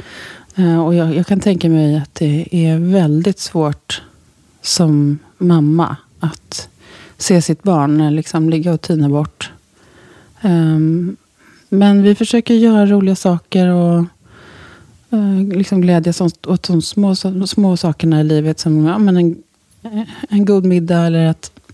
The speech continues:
det kommer ett fint blombud till exempel. Och, ehm.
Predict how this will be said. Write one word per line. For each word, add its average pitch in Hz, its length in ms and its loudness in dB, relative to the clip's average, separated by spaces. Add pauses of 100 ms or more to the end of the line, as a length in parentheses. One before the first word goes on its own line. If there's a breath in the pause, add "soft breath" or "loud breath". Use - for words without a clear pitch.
(160)
det 202 160 0
kommer 185 300 0
ett 170 120 -2
fint 165 240 -2
blombud 151 640 0
till 160 120 -2
exempel. 147 540 -2
Och, 156 180 -6 (960 loud breath)
ehm. 170 680 -2